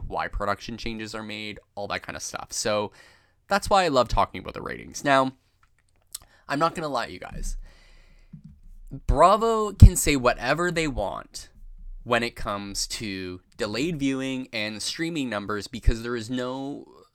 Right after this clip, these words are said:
oversight there. There's no, you know, organization or company that is keeping you in check. You can say whatever you want,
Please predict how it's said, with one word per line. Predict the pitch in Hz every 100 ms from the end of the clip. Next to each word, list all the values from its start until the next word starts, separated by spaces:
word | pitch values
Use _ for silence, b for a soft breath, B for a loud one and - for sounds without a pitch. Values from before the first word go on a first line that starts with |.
| _ _ _ _ -
oversight | 143 120 107 - 80 -
there. | 82 - 127
There's | 127 117
no, | 131 123 127 135 _
you | - 127
know, | 117 107 101 - - _
organization | - 113 147 170 147 127 113 123
or | 120
company | - 104 104 101
that | 95 92 -
is | 95 -
keeping | - 107 104
you | 101 92
in | 90
check. | - - -
You | 156
can | 196
say | - 135 127 123
whatever | 104 107 101 95 101
you | 95 95
want, | - 58 - -